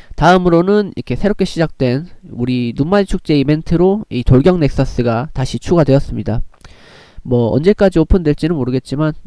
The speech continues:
나-, 잘 찾아보면 나오겠지만, 뭐, 어느 정도 오픈될 예정이고요. 요번에 뭐, 올스타전에서도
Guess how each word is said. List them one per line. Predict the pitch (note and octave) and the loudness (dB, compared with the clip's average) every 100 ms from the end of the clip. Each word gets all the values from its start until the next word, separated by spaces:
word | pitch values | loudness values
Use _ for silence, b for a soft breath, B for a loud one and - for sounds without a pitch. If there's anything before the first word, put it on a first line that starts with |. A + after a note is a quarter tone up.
| - | -16
나-, | A2+ G#2+ G2 | -12 -10 -10
잘 | - B2+ | -6 -4
찾아보면 | F3+ E3 F3+ F3 | -2 -2 -2 -4
나오겠지만, | C3 A2 D3 - C#3+ D3 E3+ F3+ F#3+ - b b b b b | -2 -2 -4 -6 -8 -6 -6 -6 -12 -20 b b b b b
뭐, | A#2 | 0
어느 | B2 E3+ | 2 4
정도 | F3+ D3+ B2 B2+ | 2 0 0 0
오픈될 | - D#3 F#3 E3 | 0 2 4 6
예정이고요. | A#2+ C3 D3 B2 A#2+ C3+ - - - - - - - _ _ _ _ _ _ _ _ _ _ - B B B | 6 4 4 4 2 2 0 -10 -20 -20 -20 -20 -20 _ _ _ _ _ _ _ _ _ _ -20 B B B
요번에 | B2+ E3 F3+ | 2 4 4
뭐, | D#3+ B2 A#2+ A#2+ - - | 2 2 2 0 -4 2
올스타전에서도 | G3 - - A#3+ E3+ D3+ C#3 B2 B2 B2 | 2 4 2 4 4 4 2 2 0 0